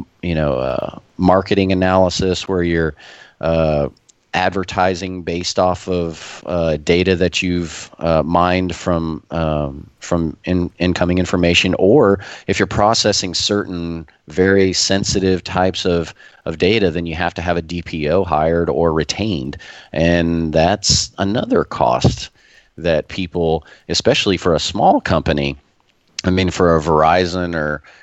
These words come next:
or an A T and T or someone like that, I mean, they'd probably be able to, they probably already have someone on staff for that. But,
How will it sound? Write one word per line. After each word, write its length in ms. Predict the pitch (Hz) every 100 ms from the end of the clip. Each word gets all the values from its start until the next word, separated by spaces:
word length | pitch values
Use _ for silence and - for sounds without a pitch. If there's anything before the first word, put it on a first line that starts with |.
| _
or 320 | 80 78 76
an 80 | 73
A 140 | 82
T 180 | 87 -
and 80 | 73
T 200 | - 90
or 80 | 80
someone 280 | - 87 80
like 180 | 73
that, 240 | - 101 87
I 60 |
mean, 200 | 78 76
they'd 320 | 78 82 - -
probably 280 | 85 78
be 120 | 73 76
able 160 | 76
to, 160 | 73 69 -
they 100 | 85
probably 260 | - 85 82
already 180 | 90 85
have 180 | 71
someone 220 | - 71 69
on 100 | 71
staff 340 | - 71 67
for 120 | 78
that. 240 | 71 69 -
But, 240 | 80 69